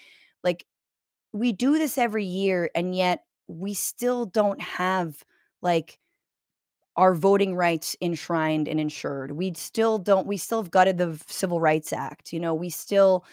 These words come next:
um, like, to say nothing of, like, actual prison, real prison reform, or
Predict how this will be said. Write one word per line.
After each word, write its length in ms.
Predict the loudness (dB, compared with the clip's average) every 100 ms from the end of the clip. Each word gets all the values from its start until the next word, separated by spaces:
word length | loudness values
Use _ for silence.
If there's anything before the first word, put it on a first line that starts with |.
| -20 -20 _ 4
um, 360 | 6 4 2 -8 _ _ _ -2
like, 340 | 2 2 -2 _ _ -10
to 120 | -2
say 120 | 2
nothing 380 | 2 2 2 0
of, 120 | 0
like, 140 | -2 0
actual 420 | -2 -2 -4 -4
prison, 420 | 0 -2 0 -2
real 180 | 0 0
prison 280 | 0 -4 -2
reform, 340 | -6 -4 -4
or 100 | -4